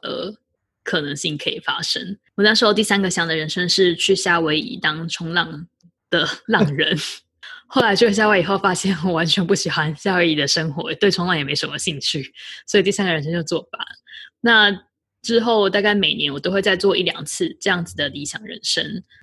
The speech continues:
每次做之前我都觉得我应该没有什么更多的变化吧，但是其实我每一次的理想人生长得都不一样。因为重点就是你，其实你走的每一步，就像刚刚那样，之前那样说的，你走的每一步，你都在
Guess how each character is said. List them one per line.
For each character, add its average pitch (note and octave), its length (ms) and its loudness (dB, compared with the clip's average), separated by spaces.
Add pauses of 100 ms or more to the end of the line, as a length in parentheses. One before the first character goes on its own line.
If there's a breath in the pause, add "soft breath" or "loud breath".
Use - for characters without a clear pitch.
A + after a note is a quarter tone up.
每 F#3 140 -2
次 A#3 120 4
做 A#3+ 140 6
之 A#3 80 2
前 A#3 100 2
我 G3+ 60 4
都 G#3 100 6
觉 G3 140 4
得 E3 180 0
我 F3+ 140 0
应 G#3+ 80 2
该 A#3 140 2
没 A3+ 100 2
有 G3+ 100 0
什 - 160 0
么 E3+ 460 -10
更 G#3+ 180 0
多 F3+ 200 0
的 E3 140 -2
变 F3 200 0
化 - 220 -6
吧， F#3 120 -8
但 F#3+ 100 -6
是 F#3+ 340 2 (160)
其 - 120 0
实 G#3+ 140 4
我 G3 100 4
每 E3 180 0
一 E3 40 -6
次 F3 180 -4
的 E3+ 120 2
理 D#3 100 0
想 D#3 160 -6
人 C#3+ 100 -10
生 D#3 180 -10
长 D#3 180 -4
得 E3 100 -16
都 E3 120 -10
不 - 220 -12
一 - 120 -18
样。 - 160 -4 (420 soft breath)
因 A#3+ 60 2
为 A#3+ 40 4
重 B3 120 4
点 G3+ 80 4
就 G3 80 2
是 G#3+ 140 2
你， F#3 240 0 (460)
其 - 120 -2
实 A3+ 80 4
你 A3+ 140 4
走 G#3+ 140 2
的 E3 100 -2
每 E3 180 -2
一 - 220 -6
步， E3+ 240 0
就 G3 100 0
像 G3+ 160 2
刚 F#3 120 0
刚 F3 120 -2
那 F3+ 60 -4
样， F3 180 -6 (140)
之 G3+ 100 -2
前 F3+ 140 -4
那 E3 60 -2
样 E3+ 240 -2
说 D#3 200 -6
的， A#3+ 200 -16 (480 soft breath)
你 A3+ 100 4
走 A3 160 4
的 F3 100 0
每 D#3 200 -2
一 D#3 80 -6
步， F#3+ 320 4 (380 soft breath)
你 F3+ 120 0
都 A3+ 300 4
在 G3+ 340 2